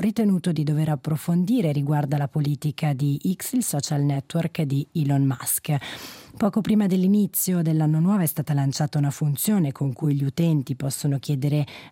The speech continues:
a un'intelligenza artificiale di modificare a piacere le foto pubblicate da chiunque abbia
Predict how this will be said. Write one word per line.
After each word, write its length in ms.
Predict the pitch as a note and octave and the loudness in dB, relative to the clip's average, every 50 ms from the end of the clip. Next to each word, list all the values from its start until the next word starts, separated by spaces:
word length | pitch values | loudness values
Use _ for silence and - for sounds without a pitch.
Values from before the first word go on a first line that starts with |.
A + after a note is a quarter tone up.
| _ _ | _ _
a 100 | - B3 | 0 2
un'intelligenza 680 | B3+ C4 A#3+ G3+ D#3+ F#3+ E3 E3 D3 E3 D#3+ D3 - E3 | 2 4 2 2 0 0 0 0 0 0 -2 -2 -2 -4
artificiale 600 | D#3 - - C#3 - D3+ - - B3+ A#3+ G3 D3+ | -6 -6 -6 -8 -6 -6 -4 -4 -2 0 0 0
di 140 | C3+ C#3 C#3 | 0 2 2
modificare 680 | D#3+ G#3 A#3 F#3+ G#3 - - F3+ D#3+ - F3 D#3+ D#3+ | 2 2 2 0 -2 -2 -2 -2 -2 0 0 0 0
a 60 | D3+ | 0
piacere 540 | - D#3 D#3 D3 - - E3+ D#3+ D3 D3 C#3 | 0 -2 -2 -2 -2 -2 -2 -2 -2 -2 -2
le 100 | C3+ C#3 | -2 -2
foto 340 | - - D#3 D3 - - C#3 | -4 -2 -2 -2 -2 -2 -4
pubblicate 760 | - - F#3 F3+ D#3 D#3+ D#3+ E3 D#3+ - E3 C#3+ C#3 - C#3+ C3+ | -4 -2 -2 -2 0 0 0 0 0 -2 -2 -2 -2 -2 -4 -4
da 80 | C3+ | -4
chiunque 680 | C3 - - D#3+ D3+ C#3+ C#3+ C#3+ C3 - - - - - - | -4 -4 -2 -2 0 0 0 -2 -4 -4 -4 -4 -4 -4 -2
abbia 360 | D#3+ C#3+ C3+ C3 C3+ C3+ | -4 -2 -2 -2 -4 -4